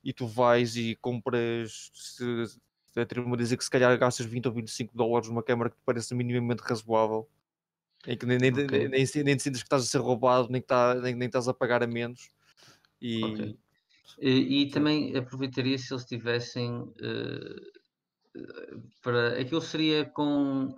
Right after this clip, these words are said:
Speaker 2: ehm, a, a câmara em si, a-, aquilo de gravar seria cassete ou seria,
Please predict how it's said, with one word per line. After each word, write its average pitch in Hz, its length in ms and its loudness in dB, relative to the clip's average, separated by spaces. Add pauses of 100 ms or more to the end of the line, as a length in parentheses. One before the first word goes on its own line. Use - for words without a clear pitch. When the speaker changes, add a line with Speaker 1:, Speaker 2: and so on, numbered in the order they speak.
Speaker 2:
ehm, 117 1040 -4 (840)
a, - 160 -4
a 127 80 -4
câmara 143 240 0
em 131 60 0
si, 120 400 -2
a-, 123 260 -4
aquilo 123 240 -2
de 127 80 -4
gravar 123 360 -2
seria 123 360 -4
cassete 127 460 -4
ou 120 40 -4
seria, 120 440 -4